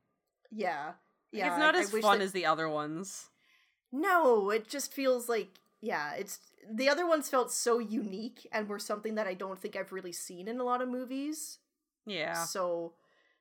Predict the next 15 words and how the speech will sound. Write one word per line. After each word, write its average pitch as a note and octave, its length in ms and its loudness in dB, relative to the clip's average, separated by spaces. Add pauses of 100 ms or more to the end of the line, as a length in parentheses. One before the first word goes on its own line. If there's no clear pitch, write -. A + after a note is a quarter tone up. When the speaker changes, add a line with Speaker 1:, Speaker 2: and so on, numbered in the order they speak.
(120)
Speaker 1:
the A3+ 140 2
other A#3 160 4
one A#3 180 4
was G#3+ 100 -6
just, G#3 180 -8
like, F#3 160 -4
it F#3+ 60 -12
felt G#3 240 -2
a G#3 40 -10
little G3+ 200 -6
more F#3+ 180 -4
generic F#3 460 -8
fantasy. G3+ 720 -10 (280)
Um, D4+ 80 -2
Speaker 2:
Yeah. E3+ 420 0